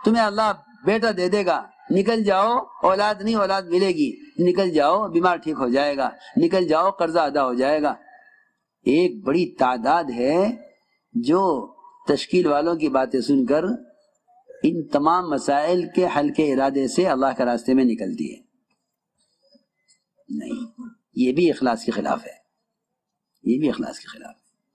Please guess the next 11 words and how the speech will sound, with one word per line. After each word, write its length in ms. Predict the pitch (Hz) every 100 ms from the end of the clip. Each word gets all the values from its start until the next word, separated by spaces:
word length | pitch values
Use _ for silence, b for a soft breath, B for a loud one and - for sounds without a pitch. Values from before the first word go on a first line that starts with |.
| _ _ _ _ _ _ -
ये 80 | -
मुझे 220 | 127 175
निकलना 360 | 277 185 202 285
अल्लाह 180 | 160
के 140 | - 330
लिए 200 | 147 95
है, 80 | 107
अल्लाह 200 | 131 165
का 120 | -
हुक्म 300 | 151 220 294
है। 160 | 107